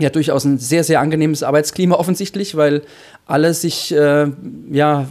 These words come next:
alle das gleiche Ziel verfolgen, ein Rennen zu gewinnen und alle dafür das, da einstehen und keiner dem anderen irgendwie, ja,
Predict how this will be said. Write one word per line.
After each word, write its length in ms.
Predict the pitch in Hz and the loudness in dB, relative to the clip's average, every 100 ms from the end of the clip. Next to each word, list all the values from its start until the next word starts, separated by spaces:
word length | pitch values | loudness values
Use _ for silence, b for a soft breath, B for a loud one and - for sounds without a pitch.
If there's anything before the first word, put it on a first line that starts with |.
| 143 - | -10 -6
alle 220 | 131 151 | -4 -2
das 280 | 151 - - - | -4 -6 -14 -4
gleiche 260 | 139 147 156 | -2 -2 -2
Ziel 200 | 180 170 | -6 -6
verfolgen, 1000 | 175 160 165 170 170 170 165 143 156 | -4 -2 -2 -2 -4 -4 -6 -6 -6
ein 20 | - - - 156 - | -6 -6 -8 -12 -2
Rennen 300 | 139 202 208 | 2 2 0
zu 160 | 160 | -2
gewinnen 320 | 139 147 180 185 B B B B | 0 0 0 -6 B B B B
und 280 | 156 147 143 | 0 0 0
alle 260 | 131 131 151 | 0 2 2
dafür 420 | 151 165 156 156 | 0 2 4 2
das, 440 | 151 - 156 - - | -2 -6 -6 -4 0
da 140 | 135 | 2
einstehen 520 | 151 208 - 147 151 | 2 0 0 2 2
und 260 | 143 143 - | 0 -2 -2
keiner 280 | 131 151 156 | 0 2 2
dem 220 | 151 147 | 2 2
anderen 300 | 143 151 151 | 2 2 0
irgendwie, 580 | 147 147 143 143 143 - B B B - | 0 0 2 2 -2 -8 B B B -4
ja, 340 | 120 135 | 0 2